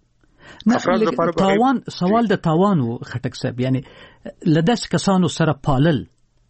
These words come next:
Speaker 1: بیرته دوی
Speaker 2: او
Speaker 1: ته ج-، جنجال نه جوړوي؟ یعنی لکه دا اوس
Speaker 2: نه، نه،
Speaker 1: ټي ټي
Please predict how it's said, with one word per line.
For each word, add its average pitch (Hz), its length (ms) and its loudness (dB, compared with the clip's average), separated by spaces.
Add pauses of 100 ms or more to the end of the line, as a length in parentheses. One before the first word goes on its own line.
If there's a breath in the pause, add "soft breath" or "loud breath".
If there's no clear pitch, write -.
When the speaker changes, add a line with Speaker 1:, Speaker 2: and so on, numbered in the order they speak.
(140)
Speaker 1:
بیرته 208 420 0 (360)
دوی 226 220 2
Speaker 2:
او - 40 0
Speaker 1:
ته - 80 0
ج-، 208 320 -8
جنجال 185 320 2
نه 240 80 2
جوړوي؟ 208 260 0
یعنی 208 140 2 (120)
لکه 202 220 0
دا 202 120 2
اوس 226 320 -2
Speaker 2:
نه، 190 220 -2
نه، 139 120 -2
Speaker 1:
ټي 170 200 -4
ټي 196 200 2